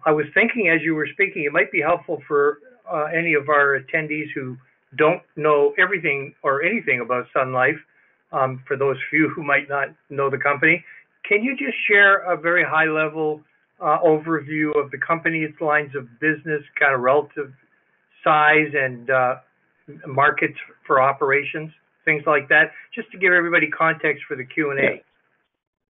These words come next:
Speaker 2: Yeah, fair enough. Uh, yeah, Sun Life is, uh, is a global organization, uh, Sun Life Financial. Uh, we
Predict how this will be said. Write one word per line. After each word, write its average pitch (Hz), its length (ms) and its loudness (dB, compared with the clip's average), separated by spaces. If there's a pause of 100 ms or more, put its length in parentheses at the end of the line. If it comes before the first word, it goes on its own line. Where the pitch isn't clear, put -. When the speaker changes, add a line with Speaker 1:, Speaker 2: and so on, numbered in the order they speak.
(240)
Speaker 2:
Yeah, 196 120 4 (120)
fair 135 120 2
enough. 110 180 2 (140)
Uh, 135 240 2
yeah, 160 240 0
Sun 180 140 -6
Life 165 220 -2
is, 131 160 -4
uh, 113 300 -2
is 120 80 -16
a 120 80 -8
global 120 300 -6
organization, 113 640 -8 (240)
uh, 95 200 -14
Sun 117 100 -6
Life 104 180 -2
Financial. 104 440 -6 (580)
Uh, 101 260 -10
we 101 160 -8